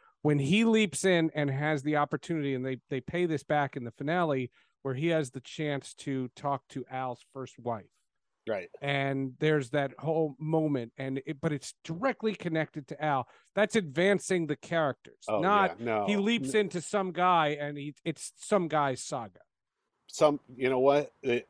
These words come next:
Speaker 2: those are the, some of my absolute favorite episodes. I mean, the, the, the, my daughter walked in on me the other day watching The Leap Home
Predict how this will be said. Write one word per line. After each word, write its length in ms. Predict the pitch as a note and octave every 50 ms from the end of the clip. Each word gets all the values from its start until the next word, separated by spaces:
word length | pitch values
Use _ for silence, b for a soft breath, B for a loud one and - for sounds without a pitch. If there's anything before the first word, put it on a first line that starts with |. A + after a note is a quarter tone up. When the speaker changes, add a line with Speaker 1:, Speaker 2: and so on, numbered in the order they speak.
| _
Speaker 2:
those 380 | - G#2+ A2+ A#2+ C3 C#3 A#2+ C#3
are 80 | D3 C3
the, 500 | G2+ G2 A#2+ A#2+ A#2 A2+ A2+ G#2+ G2 F#2+ _ _ _ _ _ _ _ _ _ _ _ _ _ _ _ _ _ - - _ _ _ _ _
some 340 | - - - B2+ B2 B2+
of 140 | C3+ C3+ A#2
my 180 | G#2 G#2 G2+ G#2
absolute 520 | G#2+ G#2 G#2 G2+ - - - A2+ G2+ F#2
favorite 400 | - - A#2 G2+ F2+ E2 E2+ F#2+
episodes. 540 | A2+ C3 C#3 - C3 - - - F2+ E2 -
I 60 | A2
mean, 160 | A2 A2 A2
the, 60 | A#2 A#2
the, 300 | G#2+ A#2+ A#2 A#2 A2+ A2
the, 240 | A#2+ A#2+ A#2 A#2 A2+ - _ _ _ _ _ _
my 120 | C3 C#3
daughter 340 | C3 - C#3 C#3 C#3 C3+ C3
walked 320 | A#2 A#2 A2 G#2+ G2+ - C3
in 100 | A#2 G#2+
on 140 | G#2+ G#2
me 100 | G2+ G#2
the 160 | F#2+ G2+ G#2 G#2
other 120 | F#2+ G2+
day 180 | F2+ G#2 G2 G2
watching 640 | F#2 G2+ G2+ F#2+ - - - - A2+ G2+ F#2+ F2 - _ _ _ _ _ _ _
The 80 | - A#2
Leap 240 | A2+ A2 G2 - -
Home 420 | A2+ A2 G#2+ G#2 G#2 G2+ G2 F#2